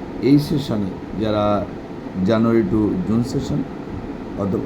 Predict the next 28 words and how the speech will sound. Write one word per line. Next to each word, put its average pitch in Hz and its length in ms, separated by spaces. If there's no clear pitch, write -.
এপ্রিল 147 400
মে 123 80
জুন 101 280
সেশনে 98 440
যারা 101 200
ভর্তি 98 340
হতে 120 220
চান, 160 200
তারা 123 200
এখনই 139 340
যোগাযোগ 127 400
করবেন। 120 280
ভর্তির, 113 420
আহ, 104 1500
কার্যক্রম 110 540
প্রায় 104 260
শেষের 110 340
দিকে, 117 220
সাতাশ 117 480
তারিখ 101 160
ভর্তির 95 340
লাস্ট 90 280
ডেট। 87 160
আজকে 120 600
বুধবার, 113 400
বৃহস্পতিবার, 131 580
শুক্রবার, 131 480
শনিবার 139 400